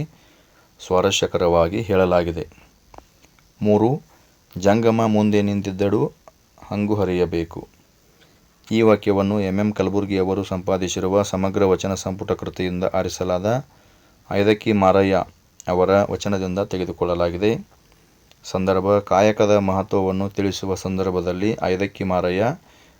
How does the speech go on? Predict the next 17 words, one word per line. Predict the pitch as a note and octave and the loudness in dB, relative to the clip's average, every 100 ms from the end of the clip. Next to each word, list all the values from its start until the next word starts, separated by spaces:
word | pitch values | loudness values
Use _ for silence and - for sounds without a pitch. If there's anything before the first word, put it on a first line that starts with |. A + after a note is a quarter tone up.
| - | -6
ಈ | G#2+ | -2
ಮಾತನ್ನು | A2+ G2 F#2 G2+ | 2 2 2 -2
ಹೇಳಿದ್ದಾರೆ. | B2+ A2+ G#2+ G2 F2+ D#2+ - _ _ _ _ _ - | 0 0 0 0 -2 -4 -12 _ _ _ _ _ 0
ಕಾಯಕದಲ್ಲಿ | F#2+ A2+ A#2 A2 A2 A2 | 4 4 4 4 4 2
ತೊಡಗಿದ್ದಾಗ | G2+ G2 G2 F#2+ F#2 G2 G#2 | 0 -2 -2 -2 0 0 0
ಗುರುದರ್ಶನ | G2 G#2 G#2 F#2 F#2+ F#2+ G#2 - - | 0 0 0 -2 -4 -2 -2 -4 -10
ಅಥವಾ | - G2 G2+ | -4 2 2
ಲಿಂಗ | F#2+ G#2 | 2 2
ಪೂಜೆಯನ್ನಾದರೂ | G2+ - G2+ F#2 G2 F#2 F2+ F2 F#2+ G#2+ | 0 0 -6 -4 -4 -2 -2 -2 0 0
ಮರೆಯಬೇಕು. | F#2 F2+ F2+ F2+ F2 - B2 F#3+ _ _ _ _ - _ - F2+ | 0 0 -2 -2 -4 -4 -4 -6 _ _ _ _ -20 _ -12 -2
ಜಂಗಮ | G2+ A2+ A2 G#2+ | 0 2 2 2
ಮುಂದೆ | G#2 G#2 G#2 G#2+ | 2 0 0 -2
ನಿಂತಿದ್ದರೂ | G2+ G2 G2+ G2 G2 A2 B2+ - | -2 -6 -8 -4 0 0 -2 -8
ಮೊದಲು | A#2+ F#2+ G2+ G#2 A2 | -8 -2 0 0 0
ಕಾಯಕಕ್ಕೆ | F#2 F#2+ G2+ F#2+ - G#2 | 2 2 2 -4 -4 -4
ಮಹತ್ವ | G2 F#2+ F2+ G2+ | -2 -4 -4 -4
ನೀಡಬೇಕು. | F#2+ F#2+ F2+ F2+ F2 A2 | -4 -2 -2 -4 -4 -4